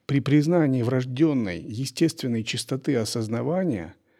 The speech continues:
это и есть совмещение двух истин, абсолютной и относительной.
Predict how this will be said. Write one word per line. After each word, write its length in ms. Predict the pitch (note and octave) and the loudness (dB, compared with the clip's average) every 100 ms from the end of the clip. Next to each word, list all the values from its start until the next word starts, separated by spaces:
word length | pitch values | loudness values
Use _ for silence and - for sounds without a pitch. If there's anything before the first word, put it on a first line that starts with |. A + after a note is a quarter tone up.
| _ _ _ _ - | _ _ _ _ -12
это 260 | A#2+ - | -10 -4
и 80 | G#2 | -2
есть 460 | G2+ D3 F#3 - - | 0 0 -2 -4 -12
совмещение 840 | - B2+ A#2 B2 - D#3 C3 G#2+ | -6 -2 -2 -2 -2 -2 -2 -4
двух 300 | G2+ A2+ - | -4 -6 -4
истин, 420 | G2+ - - C#2 - _ _ _ _ _ _ _ _ | -6 -8 -12 -14 -18 _ _ _ _ _ _ _ _
абсолютной 760 | - A#2 - A2+ C3+ E3 D3+ B2+ | -14 -10 -6 -2 -2 -2 -4 -4
и 140 | G#2 | -4
относительной. 840 | A#2+ A#2+ G2+ - A2+ - A#2 A#2 | -6 -6 -8 -10 -14 -14 -16 -18